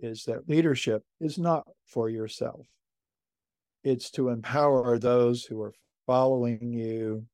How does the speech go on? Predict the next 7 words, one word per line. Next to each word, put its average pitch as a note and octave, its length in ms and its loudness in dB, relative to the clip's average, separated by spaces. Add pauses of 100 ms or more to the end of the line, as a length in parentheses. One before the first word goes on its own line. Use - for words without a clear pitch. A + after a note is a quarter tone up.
(200)
put C#3+ 180 2
them B2+ 220 2
first, E3 640 0 (300)
help C3+ 260 2
them B2 440 2
to A2 400 -2
achieve C3 680 0